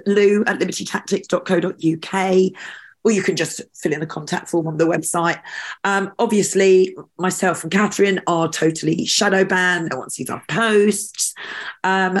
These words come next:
you, we do have a Liberty Tactics page on Facebook. Um, we've just started getting it active again because it was from back in, like, twenty twelve, I think that was started, and it went dormant.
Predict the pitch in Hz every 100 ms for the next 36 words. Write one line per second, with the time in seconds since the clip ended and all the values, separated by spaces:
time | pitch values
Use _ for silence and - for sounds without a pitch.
0 | 196 190 175 185 196 196 196 180 185 160
1 | - - - - 190 - - - - -
2 | - - - - 196 208 214 247 - -
3 | 185 - 196 196 190 202 220 240 - -
4 | 190 185 185 180 175 - 180 190 190 196
5 | 180 156 175 170 160 - - 156 160 160
6 | 160 165 - 180 123 - - - 165 165
7 | - 165 160 - - 180 165 156 196 190
8 | 160 - 147 143 - 127 - 156 151 -
9 | - 160 160 160 180 165 156 139 151